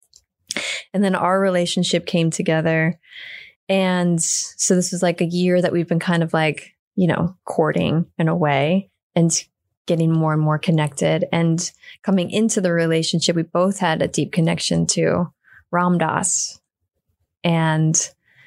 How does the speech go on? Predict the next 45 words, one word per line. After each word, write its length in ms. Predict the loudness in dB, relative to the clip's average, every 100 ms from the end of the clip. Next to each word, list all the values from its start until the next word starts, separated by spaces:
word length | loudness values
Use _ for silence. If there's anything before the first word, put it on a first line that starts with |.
| -20 _ _ _
you 100 | 0
know, 160 | 2 2
we 120 | 2
would, 200 | 0 0
I 60 | 0
remember, 280 | 2 2
like, 260 | 0 0 -2
you 140 | -2 0
know, 200 | 0 0
like, 220 | 0 0
lying 300 | 0 0 2
in 120 | 0 0
bed 300 | 0 0 0
and 120 | -2
talking 360 | -2 -2 0 0
about, 160 | 0
like, 220 | 0 -2 -2
"Wouldn't 180 | 0
it 40 | 2
be 100 | 2
amazing 540 | 4 2 2 2 2
if 140 | 0 -2
we 60 |
could 140 | -4 -4
go 120 | -2
to 60 | 0
a 140 | 0
Ram 340 | -2 0 2
Dass 300 | 0 -2 -4
retreat 320 | -4 -2 -2 0
one 200 | -2 -2
day? 200 | -4 -2
Oh 100 | 0
my 120 | 0 0
gosh, 240 | -4 -2
we'll 120 | 0
never 360 | 2 2 2 0
get 160 | 0
to 100 | 0
go 140 | 0 2
to 60 | 2
a 160 | 2
Ram 260 | 0 0 2
Dass 240 | 2 0
retreat. 420 | -2 0 0 0